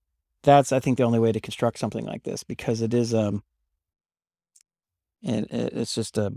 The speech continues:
it's a combination of pieces that have to,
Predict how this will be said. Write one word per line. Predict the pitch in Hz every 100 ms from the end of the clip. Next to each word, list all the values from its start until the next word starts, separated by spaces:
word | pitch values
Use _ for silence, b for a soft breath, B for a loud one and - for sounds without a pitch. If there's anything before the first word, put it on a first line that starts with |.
| -
it's | -
a | 113
combination | - 113 107 104 -
of | 101 - - _ _ _ _ _ _ _ _
pieces | - 120 113
that | 110 110
have | 113 107
to, | 113 107